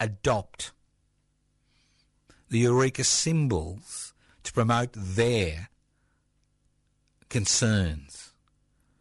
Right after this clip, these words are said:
with no understanding of what those Eureka symbols are all about.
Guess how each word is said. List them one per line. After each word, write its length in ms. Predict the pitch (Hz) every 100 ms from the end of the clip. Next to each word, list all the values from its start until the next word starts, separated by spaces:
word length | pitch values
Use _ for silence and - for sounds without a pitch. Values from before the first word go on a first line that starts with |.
| _ _ -
with 160 | 117
no 280 | 123 160 170
understanding 1200 | 165 156 - - - - - 123 147 151 113 80 - - - _ _ _ -
of 100 | 101
what 200 | 117 -
those 260 | 117 113 107
Eureka 380 | 101 110 -
symbols 520 | 101 - 107 101 101 95
are 100 | 90
all 200 | 92 87
about. 380 | 92 98 78